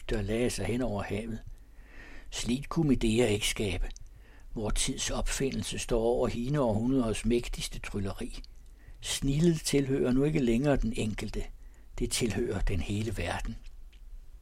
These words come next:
Snart i klart solskin, snart indhyllet i våde tåger, for vi afsted.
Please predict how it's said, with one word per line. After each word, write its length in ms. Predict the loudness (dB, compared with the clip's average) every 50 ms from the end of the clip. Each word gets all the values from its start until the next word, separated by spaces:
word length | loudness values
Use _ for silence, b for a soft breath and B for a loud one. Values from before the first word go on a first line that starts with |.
| -18 -18 -16 -16 -16 -16 B B B B B B B B B B B B B B B B B B B B B
Snart 400 | -8 -8 2 8 10 10 10 10
i 40 | 8
klart 300 | 4 6 6 6 6 4
solskin, 600 | 4 6 8 8 8 8 6 6 6 6 6 4 -8 -12 -12 -10
snart 400 | -6 0 0 2 2 2 0 2
indhyllet 480 | 4 4 4 4 2 2 0 0 -2
i 80 | -4 -2
våde 340 | -2 2 2 4 4 4 2
tåger, 460 | 0 0 2 4 4 4 4 2 2 -2 b b b b
for 300 | 0 0 2 2 2 0
vi 120 | 0 0
afsted. 360 | 0 0 0 0 -2 -4 -6